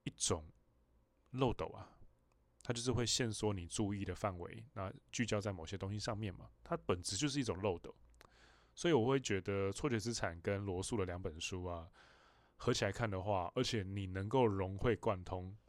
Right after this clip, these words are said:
呃，大概我的听众里面可能 maybe十个里面一个两个就不错了。你假如是有那个资质跟那个脑袋，可以把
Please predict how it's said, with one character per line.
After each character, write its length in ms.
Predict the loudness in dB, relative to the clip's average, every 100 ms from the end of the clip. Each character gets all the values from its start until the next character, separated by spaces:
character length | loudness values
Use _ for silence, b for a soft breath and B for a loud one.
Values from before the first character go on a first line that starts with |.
| _ _ _
呃， 140 | -14 -4
大 100 | 2
概 140 | 4
我 180 | 2 -2
的 60 | -4
听 220 | -2 0
众 160 | 0
里 40 | 0
面 240 | -4 -4 -6
可 140 | -8
能 140 | -8
maybe 320 | -6 -6 -4 0
十 320 | 0 2 0
个 140 | -2
里 100 | -4
面 160 | -6 -8
一 60 | -8
个 120 | -6
两 140 | -8 -10
个 80 |
就 100 | -8
不 120 | -8 -8
错 260 | -10 -10
了。 100 | -10 -12 B B B B B B B _ _ _ _ _ _ _ _ _ _ -8
你 60 | 2
假 100 | 4
如 60 |
是 100 | 4
有 120 | 4 4
那 60 |
个 100 | 0
资 280 | -2 -2 -4
质 280 | -2 -4 -2
跟 320 | -2 0 -2
那 100 | -2
个 80 | -2
脑 220 | -4 -4
袋， 200 | -2 -2
可 140 | -2
以 80 | -6
把 340 | -4 -6 -8